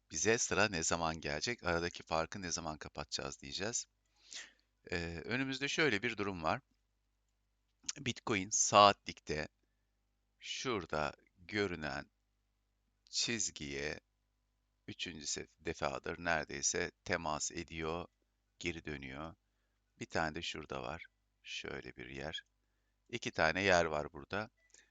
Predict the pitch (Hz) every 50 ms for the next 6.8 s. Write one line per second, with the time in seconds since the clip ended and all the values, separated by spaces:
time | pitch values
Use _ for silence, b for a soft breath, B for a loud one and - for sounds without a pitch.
0 | b b - - 90 87 87 85 - - 165 147 117 - - 117 107 127 135 117
1 | 107 104 - - 139 123 107 87 76 80 90 101 107 104 107 104 95 90 92 95
2 | 107 87 - - - 123 - - 104 - - 92 107 98 - 98 95 95 98 104
3 | 104 104 90 87 92 - - _ - 110 104 90 - 98 110 120 117 92 92 101
4 | 104 104 - 92 85 76 73 69 67 - - - 95 90 95 - - - - -
5 | - 107 92 90 98 101 95 90 90 - 92 101 101 101 - - 87 95 107 110
6 | 101 110 110 - - 87 - 85 82 85 85 - - 123 127